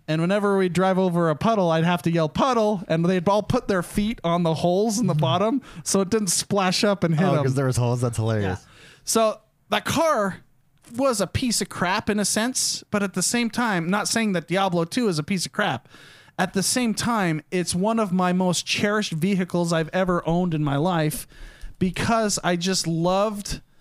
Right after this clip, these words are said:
Speaker 1: that truck. I loved the smell of it. It smelled like gasoline <laughs> 'cause it was just a ter-,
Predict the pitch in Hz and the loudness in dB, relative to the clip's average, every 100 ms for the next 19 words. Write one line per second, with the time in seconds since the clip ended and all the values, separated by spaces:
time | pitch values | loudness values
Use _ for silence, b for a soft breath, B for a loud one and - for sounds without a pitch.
0 | - 151 175 175 - - - 226 151 - | -16 -4 -2 0 -2 -6 -2 -2 -2 -2
1 | 160 151 160 180 170 156 143 - b b | 0 2 2 2 2 -2 -6 -12 b b
2 | _ 143 - - 190 208 220 233 175 - | _ -2 0 2 2 2 2 2 0 0
3 | 190 196 202 180 180 156 139 180 190 - | 2 2 2 2 0 0 -2 2 2 2
4 | 226 220 226 254 220 196 180 - 180 180 | 2 2 0 -2 -2 -2 -2 -2 -2 -2
5 | 175 - 180 - - | -2 -2 -4 -6 -4